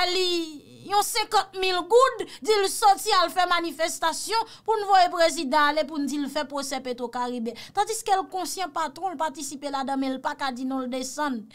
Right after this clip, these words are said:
epi n ap batay, n ap chèche lajan, patwon ba w lajan pou al boule atè a. Epi w ap chèche lajan, epi nou tout fri Ayiti, ki Ayiti k ap fri la.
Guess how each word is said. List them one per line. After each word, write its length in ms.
epi 480
n 80
ap 140
batay, 320
n 80
ap 80
chèche 300
lajan, 300
patwon 380
ba 100
w 80
lajan 400
pou 140
al 120
boule 220
atè 240
a. 80
Epi 120
w 40
ap 80
chèche 280
lajan, 240
epi 200
nou 120
tout 160
fri 320
Ayiti, 400
ki 160
Ayiti 240
k 80
ap 100
fri 140
la. 120